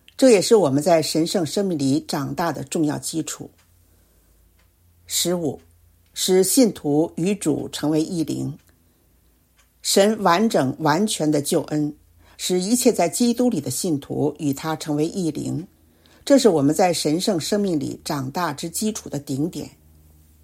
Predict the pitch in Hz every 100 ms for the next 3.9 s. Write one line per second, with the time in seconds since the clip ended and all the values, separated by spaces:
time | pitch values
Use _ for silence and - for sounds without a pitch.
0 | _ _ _ _ _ _ _ _ _ _
1 | _ _ _ _ - _ - 202 226 190
2 | - 160 151 160 - _ _ _ _ _
3 | _ - - 190 - 143 156 214 170